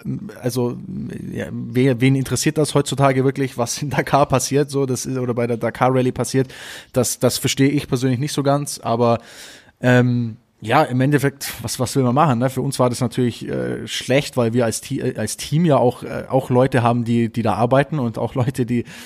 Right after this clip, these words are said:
ähm, sag ich mal, die, die wir angestellt haben, für die wir auch eine Verantwortung haben und du wirst halt immer vor,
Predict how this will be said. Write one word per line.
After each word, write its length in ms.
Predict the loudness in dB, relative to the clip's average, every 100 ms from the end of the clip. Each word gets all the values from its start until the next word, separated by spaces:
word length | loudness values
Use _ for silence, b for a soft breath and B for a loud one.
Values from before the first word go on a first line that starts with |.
| B B -10
ähm, 480 | -4 -2 -2 -4 -6
sag 140 | -2
ich 40 | 0
mal, 240 | 0 0 -4 -16 -8
die, 160 | -6 -4
die 240 | -6 -4
wir 180 | -2 -2
angestellt 420 | 0 -2 0 2
haben, 220 | 4 4
für 80 | 0
die 140 | -2 0
wir 80 |
auch 40 | 0
eine 120 | -2
Verantwortung 500 | -4 -4 -2 -2 0
haben 380 | 2 2 0 -4
und 240 | -6 -4
du 100 | -4
wirst 160 | -2 0
halt 140 | 0
immer 180 | 2 0
vor, 360 | 2 2 2